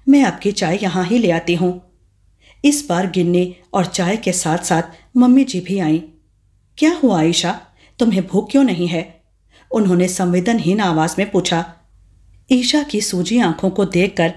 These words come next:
वो थोड़ी नरम पड़ी। ईशा ने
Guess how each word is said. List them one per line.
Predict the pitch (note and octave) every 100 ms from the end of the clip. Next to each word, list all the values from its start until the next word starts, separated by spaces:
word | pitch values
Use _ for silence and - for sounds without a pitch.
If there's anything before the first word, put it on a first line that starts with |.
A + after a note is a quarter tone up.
| - _ _ C4
वो | C#4+
थोड़ी | C#4+ G3 F3 A3
नरम | E3+ E3+
पड़ी। | F3 E3 D#3+ - _ _ _ _ _ _
ईशा | A3+ F#3+ F3+ E3+
ने | D#3+ D#3+ -